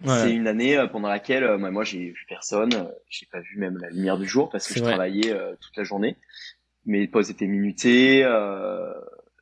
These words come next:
Speaker 2: et, euh, ma vie tournait exclusivement autour du travail. Et, euh, donc ça se décline en deux semestres. Euh, donc c'est, euh, c'est en tout huit mois de travail. Et,
Speaker 1: Mhm.
Speaker 2: euh,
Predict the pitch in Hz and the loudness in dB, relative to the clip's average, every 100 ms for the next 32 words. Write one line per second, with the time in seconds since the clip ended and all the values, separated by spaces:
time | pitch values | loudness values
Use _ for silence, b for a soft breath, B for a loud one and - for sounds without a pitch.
0 | _ - 101 107 98 92 - - - - | _ 0 4 4 4 0 -4 -10 -14 -8
1 | 98 98 98 123 160 - _ - 107 104 | -4 -2 -2 -2 -4 -8 _ -6 0 2
2 | 107 - _ - 110 - 117 110 120 107 | 0 -2 _ -2 -2 -2 -4 0 -2 -2
3 | 101 - 95 98 147 - B B B B | -6 -8 -2 2 0 -2 B B B B
4 | B B _ _ 113 117 120 104 101 92 | B B _ _ 4 6 6 2 0 -6
5 | 104 110 101 107 123 117 98 104 110 107 | -10 -14 -12 -14 -10 -8 -6 -4 -2 -4
6 | - 110 113 165 - - _ - 107 95 | -6 0 2 0 -2 -14 _ -18 -14 -12
7 | 87 92 - - 101 104 98 92 90 87 | -8 -6 -6 -2 2 4 2 0 -4 -8
8 | - - _ _ - - - - 95 92 | -12 -16 _ _ -10 -10 -16 -10 -6 -6
9 | 92 110 107 117 120 113 127 143 - 107 | -6 -4 -4 0 4 4 2 -2 -2 2
10 | 101 147 - b b b b b - 110 | 2 2 -4 b b b b b 0 4
11 | 135 131 110 107 98 95 | 6 4 2 0 -2 -10